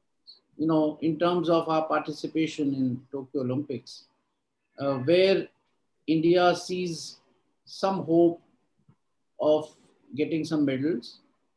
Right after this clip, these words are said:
And number two, uh, why do you think India has not been able to participate in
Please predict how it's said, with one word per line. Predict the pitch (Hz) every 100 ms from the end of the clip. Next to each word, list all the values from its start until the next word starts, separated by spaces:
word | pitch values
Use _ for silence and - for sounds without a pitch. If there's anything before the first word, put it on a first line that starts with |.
| _ _ _ -
And | 147
number | 156 170 214
two, | 214 190 156 - - _ _ _ _ _ _ _ _ -
uh, | 151 151 151 - - _ _ _ _
why | 139 175
do | 214
you | 233 233
think | 233 226 226 226 - _ _ _ _ _
India | 160 170 190 202
has | 180 180 160
not | 175 170
been | 190 170
able | 160 175 180
to | - 180 175
participate | 156 170 160 165 - 175 170 -
in | 151 156 151